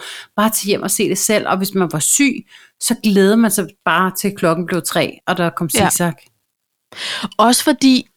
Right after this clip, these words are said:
Speaker 2: de snakkede også om ting, som godt kunne være sådan lidt tabu. Men så snakkede de om det meget frit.
Speaker 1: Det var et vidunderligt program.
Speaker 2: Ja, det mangler vi faktisk sådan et program nu til de unge.
Speaker 1: Det gør vi.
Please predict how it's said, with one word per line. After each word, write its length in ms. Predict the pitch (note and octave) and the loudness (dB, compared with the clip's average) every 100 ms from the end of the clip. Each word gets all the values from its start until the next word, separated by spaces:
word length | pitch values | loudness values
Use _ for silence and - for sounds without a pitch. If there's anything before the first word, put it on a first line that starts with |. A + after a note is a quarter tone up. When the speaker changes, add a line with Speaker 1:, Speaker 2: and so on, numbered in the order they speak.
| _ _ - - | _ _ -14 -2
Speaker 2:
de 120 | B3 | 0
snakkede 520 | A3 A#3+ G#3+ A#3+ C#4 A3 | 2 2 2 4 4 4
også 160 | A3 | 2
om 80 | C4 | -2
ting, 260 | - C4 B3 | 0 -2 0
som 180 | C4 | -2
godt 220 | A#3 A3+ - | 2 0 2
kunne 180 | C#4 | -2
være 180 | A#3 A3+ | 0 0
sådan 200 | - B3+ | 0 0
lidt 220 | A#3 D4 - | 2 0 0
tabu. 420 | - A#3 G3+ B3 A#3+ _ _ _ _ _ _ _ _ - | 2 2 2 -2 -6 _ _ _ _ _ _ _ _ 0
Men 80 | |
så 120 | A3+ B3+ | 2 2
snakkede 360 | C4 A#3+ C4 | 2 2 4
de 60 | C4 | 2
om 120 | A3 | 2
det 120 | B3+ | 4
meget 220 | A#3 A#3 | 4 4
frit. 340 | - A#3+ A3 - _ _ _ _ _ _ - | 4 0 0 -4 _ _ _ _ _ _ -10
Speaker 1:
Det 100 | G3+ | -4
var 80 | F3 | -2
et 120 | F3 | 0
vidunderligt 540 | - - C#4+ B3 A#3 G3+ | -2 0 0 2 0 -2
program. 240 | - G#2 - - _ _ - | -6 -10 -10 -20 _ _ -6
Speaker 2:
Ja, 160 | F#3+ F#3 - | -2 -2 0
det 120 | D4 | 4
mangler 300 | D4 C4 D4 | 6 6 4
vi 120 | D4 C4+ | 4 4
faktisk 420 | B3 A#3+ C4+ - | 2 0 -2 0
sådan 160 | C4 | 2
et 80 | C4 | 2
program 320 | C4 A#3 A#3+ | 0 2 2
nu 240 | A#3+ B3 A#3+ _ | 2 -2 -2 _
til 120 | - | 0
de 120 | B3 A3 | 2 4
unge. 240 | A3 B3+ _ | 2 -2 _
Speaker 1:
Det 140 | E4 - | -2 0
gør 180 | G#3+ A3+ | 0 0
vi. 180 | C#4 | -4